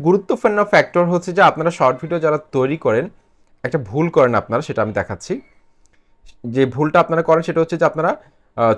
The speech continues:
চল্লিশ সেকেন্ড, পঞ্চাশ সেকেন্ড এরকম শর্ট ভিডিও তৈরি করেন। এ ধরনের শর্ট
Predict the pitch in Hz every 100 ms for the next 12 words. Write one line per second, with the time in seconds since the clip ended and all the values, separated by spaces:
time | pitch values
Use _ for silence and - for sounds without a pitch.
0 | - 185 175 175 180 175 151 151 143 _
1 | - 156 151 175 - 170 170 110 160 165
2 | 196 - 123 107 117 113 104 92 82 65
3 | 67 _ _ _ - 160 202 220 220 165